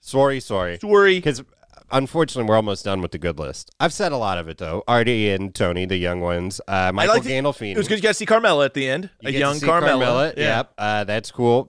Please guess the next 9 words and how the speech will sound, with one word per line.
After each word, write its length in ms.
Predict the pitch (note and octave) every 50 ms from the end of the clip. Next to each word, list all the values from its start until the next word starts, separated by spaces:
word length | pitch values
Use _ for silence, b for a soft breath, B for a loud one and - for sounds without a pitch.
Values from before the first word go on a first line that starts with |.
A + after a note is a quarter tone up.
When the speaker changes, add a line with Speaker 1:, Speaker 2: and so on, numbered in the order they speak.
| -
Speaker 1:
Pretty 160 | - A#3 B3+
much 240 | A#3+ A#3 G#3+ - - -
any 460 | D#3+ D#3+ D#3+ D#3 D3+ D3 D3 D3 - - -
of 300 | A2+ A#2+ A2+ G#2+ G2 F#2
the 440 | G#2 G#2+ G2+ G2 F#2+ F#2 F2+ F2 E2+ F2 _ _
characters 500 | - A2+ G#2+ G#2 F#2+ - A2 G2 F#2 F2
that 160 | G2 F#2+ D#2+
you 100 | F2+ F#2
see 460 | - - - F#2+ E2+ E2+ E2 D#2+ E2